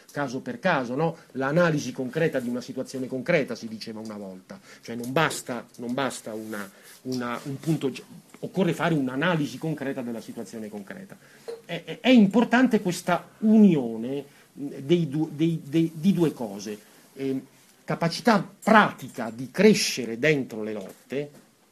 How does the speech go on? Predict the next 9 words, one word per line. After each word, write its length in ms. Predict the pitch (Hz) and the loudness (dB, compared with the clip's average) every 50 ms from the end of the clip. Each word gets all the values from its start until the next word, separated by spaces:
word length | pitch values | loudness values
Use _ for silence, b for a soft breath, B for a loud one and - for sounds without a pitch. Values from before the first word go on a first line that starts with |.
| _ _ _ _ _ _ _ _ | _ _ _ _ _ _ _ _
eh, 160 | - 101 92 - _ _ _ b b b b b b | -18 -16 -16 -18 _ _ _ b b b b b b
a 100 | - 165 | -4 0
partire 580 | 165 208 202 196 - - 277 285 233 214 190 190 | 4 4 4 4 6 8 8 10 10 10 8 8
certe 300 | - 202 196 175 - 202 | 6 4 4 6 6 6
volte 380 | 196 240 262 247 - - 170 | 6 8 6 6 4 4 4
anche 240 | 185 208 233 - 190 | 4 4 4 4 4
da 100 | 165 156 | 2 2
campagne 500 | 151 156 151 151 - 190 208 190 165 143 | 2 0 -4 -2 0 2 2 4 2 2
singole 720 | 135 - - 190 151 123 110 107 101 98 92 87 82 - | 0 2 2 2 0 0 -2 -4 -6 -8 -10 -12 -14 -16